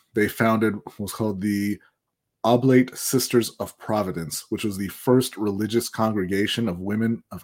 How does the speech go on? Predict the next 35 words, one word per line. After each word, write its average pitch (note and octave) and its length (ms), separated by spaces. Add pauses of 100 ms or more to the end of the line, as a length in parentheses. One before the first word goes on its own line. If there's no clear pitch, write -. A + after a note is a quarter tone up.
(160)
African G#2 440
descent F#2 520
in F#2+ 140
the F2+ 160
U F2+ 180
S. - 240 (480)
Uh, F2+ 360 (360)
so B2 300
essentially C#3+ 480
like A#2 140
a, G#2 220
a G2+ 40
convent, F#2 520 (420)
uh, F2 160
'cause, F#2 220
you A#2 100
know, F#2 100
the F2 400 (1080)
Mary G#2+ 200
Elizabeth G2+ 360
Lang G2 200
wa-, G2 220
was F#2+ 280
Catholic. E2+ 540 (440)
Uh, F2+ 200
so F2+ 140
they G2 120
opened G2+ 220
up G2+ 160
this, G2+ 200
this G#2+ 220
convent. G#2+ 420
They, G2 200
they, F#2+ 440 (600)
uh, D#2 280